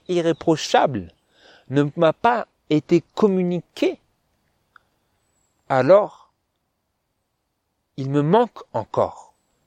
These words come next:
cet habit de noces sans lequel nul ne sera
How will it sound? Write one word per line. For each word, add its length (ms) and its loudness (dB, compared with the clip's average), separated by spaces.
cet 300 -12
habit 400 -4
de 220 -6
noces 640 -6
sans 180 -6
lequel 540 -2
nul 360 0
ne 80 -4
sera 440 -4